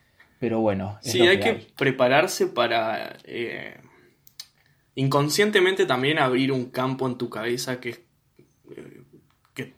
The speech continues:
Speaker 2: te sen-, te pones en las zapatillas del personaje principal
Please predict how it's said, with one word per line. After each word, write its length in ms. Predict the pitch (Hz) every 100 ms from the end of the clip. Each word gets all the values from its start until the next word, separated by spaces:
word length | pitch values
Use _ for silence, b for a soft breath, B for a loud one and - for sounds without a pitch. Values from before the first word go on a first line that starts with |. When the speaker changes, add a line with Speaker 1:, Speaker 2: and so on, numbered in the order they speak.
| _ _
Speaker 2:
te 80 | 117
sen-, 320 | - 117 -
te 100 | 123
pones 280 | 123 127 156
en 60 |
las 140 | 156 -
zapatillas 560 | 110 107 107 131 143
del 140 | 123 113
personaje 500 | 107 - 113 117 107
principal 760 | 113 110 - - 120 117 139